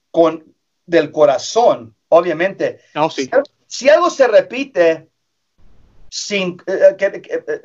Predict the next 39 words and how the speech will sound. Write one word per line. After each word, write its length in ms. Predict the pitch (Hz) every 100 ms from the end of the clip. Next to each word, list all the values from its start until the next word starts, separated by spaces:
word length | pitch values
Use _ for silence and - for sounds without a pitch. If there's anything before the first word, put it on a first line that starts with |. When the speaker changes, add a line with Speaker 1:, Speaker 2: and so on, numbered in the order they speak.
| -
Speaker 1:
si 260 | 170 - 220
uno 180 | 320 311
está 200 | - 240
haciendo 240 | 240 233
oración, 580 | 202 165 - 220 196 175
nomás 280 | 160 165 208
como 160 | 196 165
si 80 | 151
está 160 | 196
vendiendo 440 | 185 170 180 165 -
tacos, 600 | 170 185 143 139 - _ _ _ -
no 200 | 165 185
es 120 | 190
eficaz. 640 | 175 147 - 185 143 - _ _ _ _ _
Porque 280 | 180 170 175
la 120 | 165
oración, 440 | 160 156 208 208
nos 160 | 208 165
dice 240 | 185 202
la 80 | 175
Iglesia 300 | 160 170 180
Católica 340 | 151 175 175 175
en 60 |
el 80 | 156
Catecismo, 520 | 151 147 143 190 170
para 180 | 151 147
ser 280 | 190 165 165
eficaz, 580 | 165 147 143 185 175 - _ _ _ _
tiene 240 | - 190 196
que 80 |
venir 220 | 180 175 180
de 80 |
tu 180 | 180 147
corazón. 600 | 143 135 - 180 139 110 _ _ _ 160
Y, 80 |
por 200 | 156 165
ejemplo, 600 | 160 196 262 151 143 147 _ _ _ _ _ _
los 320 | 165 170 -
ángeles, 920 | 196 285 311 208 165 156 - - _